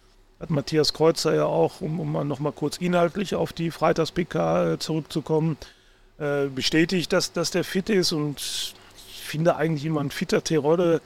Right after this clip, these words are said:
äh, auch wenn man, wenn man Polters Leistungen davor gar nicht, gar nicht so, so sehr zu kritisieren hat. Aber ich finde, Terodde, wenn er fit ist, der müsste eigentlich auch von Anfang an spielen. Gut, das ist, das ist meine persönliche Meinung, aber, ähm,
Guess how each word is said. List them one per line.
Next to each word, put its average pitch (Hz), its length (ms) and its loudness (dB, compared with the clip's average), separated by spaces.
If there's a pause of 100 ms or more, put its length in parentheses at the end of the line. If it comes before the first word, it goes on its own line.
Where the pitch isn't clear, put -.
(560)
äh, 143 340 -2
auch 147 240 2
wenn 170 140 6
man, 175 160 6
wenn 175 100 4
man 175 180 4
Polters 175 380 4
Leistungen 160 500 2
davor 156 460 4
gar 147 160 2
nicht, 160 180 -2
gar 147 140 0
nicht 156 160 -2
so, 156 400 0
so 147 240 -2
sehr 151 220 2
zu - 120 -8
kritisieren 151 640 -4
hat. 143 220 -2
Aber 143 200 0
ich - 80 -6
finde, 151 220 2
Terodde, 147 520 4 (560)
wenn 143 160 0
er 135 80 2
fit - 240 -4
ist, 143 180 -2
der 147 80 2
müsste 147 300 -4
eigentlich 131 180 -4
auch 143 140 -4
von 143 160 -2
Anfang 143 320 -2
an 143 180 -2
spielen. 151 500 -2 (680)
Gut, 147 160 -14
das 127 120 0
ist, 139 160 -4
das 143 140 2
ist 151 100 -2
meine 143 180 2
persönliche 147 500 0
Meinung, 156 360 2
aber, 151 480 4
ähm, 151 440 0